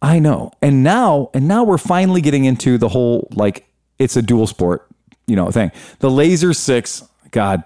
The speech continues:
fucking Hoffert's gonna drive me at the wall with this thing. It's a moped. The Laser six is a moped. That's exactly what it is. It's a sixteen hundred dollar motorcy-, moped. <clears throat> It has one thing going for it.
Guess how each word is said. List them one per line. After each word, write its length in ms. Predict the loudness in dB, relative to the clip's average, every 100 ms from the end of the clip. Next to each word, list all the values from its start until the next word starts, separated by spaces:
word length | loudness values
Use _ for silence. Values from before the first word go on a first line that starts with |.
| _
fucking 480 | -4 0 0 -2 -4 -16 -8
Hoffert's 360 | -6 -2 -4
gonna 160 | -2 -2
drive 220 | 0 0
me 60 | 0
at 80 | -2
the 80 |
wall 220 | 0 0 0
with 100 | -2
this 140 | -4
thing. 160 | -6 -6 -10 -8
It's 140 | -4 0
a 60 |
moped. 560 | 2 2 0 0 -2 0
The 80 | 0
Laser 280 | 0 0 -2
six 320 | -2 -4 -4
is 120 | -2
a 20 |
moped. 540 | 0 0 -2 -2 -4 -8
That's 140 | -6
exactly 600 | -4 -2 -2 -2 -2 -2
what 140 | 0 0
it 80 |
is. 240 | 0 -2 -4 -14 -20 -8 -6
It's 160 | -2
a 80 | -2
sixteen 640 | -2 -6 -6 -4 0 2
hundred 260 | 2 0 0
dollar 280 | 0 0 0
motorcy-, 560 | 2 0 -2 -4 -4 -2
moped. 580 | 0 0 0 -2 -6 -10 -20 -20 -20 _ -4
<clears throat> 500 | 0 2 2 0 -4 -4
It 120 | -2
has 200 | 0 -2
one 420 | -2 0 2 2
thing 360 | 0 -2 0 0
going 320 | 0 0 -2
for 260 | -4 -6
it. 80 | -8